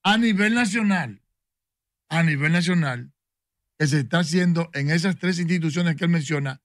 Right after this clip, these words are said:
y otras más, todos los que están cancelando son seguidores de David Collado.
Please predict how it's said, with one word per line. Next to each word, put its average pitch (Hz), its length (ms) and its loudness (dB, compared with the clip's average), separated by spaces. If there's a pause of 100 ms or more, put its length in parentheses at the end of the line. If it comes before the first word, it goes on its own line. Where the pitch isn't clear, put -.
(260)
y 135 120 2
otras 147 320 -2
más, 123 340 -6 (880)
todos 277 360 0
los 247 140 -2
que 208 80 -2
están 214 300 0
cancelando 170 760 0 (960)
son 196 140 4
seguidores 185 760 0 (300)
de 147 180 -2
David 143 280 -2
Collado. 113 420 -6